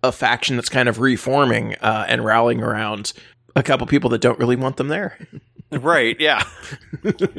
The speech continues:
Speaker 2: But, uh, but, so now that we have a setting of, like, who these, you know, who this faction is, they are, they are fighters that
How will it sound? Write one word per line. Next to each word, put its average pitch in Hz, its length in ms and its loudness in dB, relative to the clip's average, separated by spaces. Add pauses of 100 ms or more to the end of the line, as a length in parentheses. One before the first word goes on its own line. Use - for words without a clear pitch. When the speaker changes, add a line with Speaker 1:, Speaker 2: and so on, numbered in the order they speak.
(1000)
Speaker 2:
But, 170 260 2
uh, 160 280 4 (100)
but, 202 280 -2 (400)
so 226 180 2
now 262 220 4
that 262 80 -2
we 247 140 -2
have 196 260 2
a 185 80 -2
setting 165 260 0
of, 135 60 -2
like, 202 120 4
who 202 460 0
these, 147 580 0 (100)
you 139 140 -6
know, 95 140 -2 (320)
who 196 220 -4
this 180 180 2
faction 151 400 0
is, 87 280 -4
they 113 220 0
are, 107 400 2
they 117 200 0
are 98 200 2
fighters 147 680 0
that 110 220 0